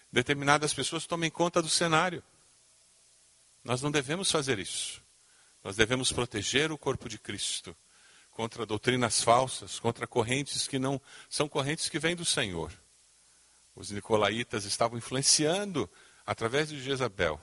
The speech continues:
com valores que não eram do Senhor. Você está escondendo algo de Deus ou tem permitido que lá na célula alguém esteja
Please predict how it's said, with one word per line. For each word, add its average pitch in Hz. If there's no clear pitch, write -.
com 107
valores 123
que 165
não 160
eram 160
do 120
Senhor. 85
Você 123
está -
escondendo 110
algo 101
de 87
Deus 113
ou 98
tem 120
permitido 110
que 135
lá 196
na 247
célula 185
alguém 131
esteja 139